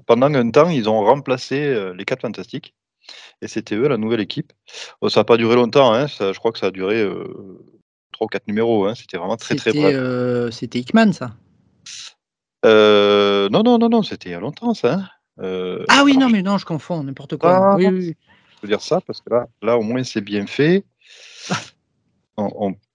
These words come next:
Speaker 1: on, on nous dit, voilà, c'est, c'est, c'est des épisodes qui font suite, donc, aux épisodes, euh, Fantastic Four, volume un, numéro trois cent quarante-sept à numéro trois cent quarante-neuf.
Speaker 2: Ah oui, d'accord, oui, oui, oui.
Speaker 1: Ça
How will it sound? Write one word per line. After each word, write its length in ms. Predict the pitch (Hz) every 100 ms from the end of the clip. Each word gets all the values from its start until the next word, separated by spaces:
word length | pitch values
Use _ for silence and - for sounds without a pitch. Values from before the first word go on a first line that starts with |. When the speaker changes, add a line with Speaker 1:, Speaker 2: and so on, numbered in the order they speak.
| -
Speaker 1:
on, 220 | 104 101 -
on 100 | 107
nous 120 | 104
dit, 160 | 113 143
voilà, 200 | 107 92
c'est, 360 | 123 117 120
c'est, 360 | 117 - - 104
c'est 180 | - 120
des 220 | 127 135
épisodes 360 | 147 135 180
qui 160 | 196 -
font 200 | - 139
suite, 360 | 127 - 107 135
donc, 340 | 135 160 165 127 -
aux 400 | 123 127 127 120
épisodes, 500 | 123 127 123 127 120
euh, 280 | 101 101 101 101
Fantastic 400 | 110 107 - -
Four, 220 | 143 123
volume 260 | 104 107 98 -
un, 180 | 156 165 _ _ _ - - - -
numéro 260 | 127 135
trois 220 | 135 - 160
cent 200 | 175 165
quarante-sept 640 | 139 123 120 - 165 - -
à 140 | 110
numéro 380 | 110 123 120 123
trois 240 | - 123
cent 240 | 127 151 156
quarante-neuf. 580 | - 120 139 127 107 101
Speaker 2:
Ah 60 |
oui, 80 | 151
d'accord, 380 | 147 139 135 104
oui, 80 | 101
oui, 180 | 107 110
oui. 80 | 104
Speaker 1:
Ça 80 | 101